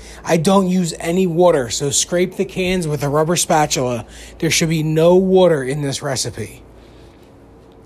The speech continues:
Um, salt, you're gonna wanna use sea salt, and to be quite frank, I, I have no idea how much you're gonna use.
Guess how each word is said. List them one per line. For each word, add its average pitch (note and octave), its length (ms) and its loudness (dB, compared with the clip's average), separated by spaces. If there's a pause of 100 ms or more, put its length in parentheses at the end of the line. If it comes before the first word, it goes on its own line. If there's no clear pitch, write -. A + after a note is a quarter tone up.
(440)
Um, C#3 640 -2 (100)
salt, A3+ 680 2 (140)
you're E3 160 -6
gonna F#3 220 0
wanna F3 220 0
use D#3+ 280 -4
sea C4+ 240 0
salt, C4+ 480 4 (680)
and E3 320 2 (160)
to E3+ 120 -2
be E3 160 -2
quite G3 300 2
frank, G#3+ 480 2 (100)
I, E3+ 160 2
I D3+ 140 -2
have E3+ 240 0
no F3+ 220 2
idea E3+ 380 2
how E3 80 0
much D#3+ 240 -4
you're D3+ 100 -6
gonna D3 180 -2
use. B2+ 440 -6